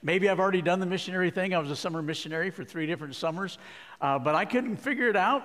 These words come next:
But I've sensed that God was calling me. And many times throughout, uh, one of the things you always need to know is that a pastor has an ongoing resignation letter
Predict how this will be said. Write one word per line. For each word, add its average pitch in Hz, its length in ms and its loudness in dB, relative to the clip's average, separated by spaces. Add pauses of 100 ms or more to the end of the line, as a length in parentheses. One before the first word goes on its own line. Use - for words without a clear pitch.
(340)
But 151 120 2
I've 151 200 0
sensed 233 280 0
that 180 80 -2
God 160 260 0
was 160 160 -4
calling 202 480 -2
me. 95 160 -6
And 135 160 -4
many 240 380 4
times 147 800 0
throughout, 156 560 0 (280)
uh, 120 80 -6
one 147 140 0
of 170 100 2
the 175 60 -2
things 165 140 -2
you 139 80 -2
always 156 320 2
need 190 160 -2
to 160 80 -4
know 120 260 0 (380)
is 160 300 2
that 156 180 2
a 139 100 2
pastor 185 560 -2
has 143 260 0
an 139 140 -4
ongoing 165 640 2
resignation 156 800 -2
letter 123 320 0